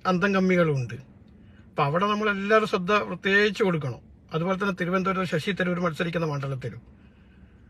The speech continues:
അപ്പൊ ഇവിടെയൊന്നും ആരെയും കാണുന്നില്ല. അപ്പൊ അതുകൊണ്ട്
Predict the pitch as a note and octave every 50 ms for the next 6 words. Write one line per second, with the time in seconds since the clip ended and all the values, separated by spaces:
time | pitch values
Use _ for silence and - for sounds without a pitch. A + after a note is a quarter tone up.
0 | - - - C#3 F3 D#3+ D3 D#3+ F3 G3+ A3 A3+ F#3 F#3 G3 G3+ A3 A#3+ A3+ -
1 | - E3+ E3 F3+ G3 G#3+ A3+ A3+ G#3+ E3 C3 - - - - - - - - -
2 | - - - - - - - - - - - - - - - - - D#3 C#3+ C3+
3 | C#3+ F3 F#3+ G#3+ G3+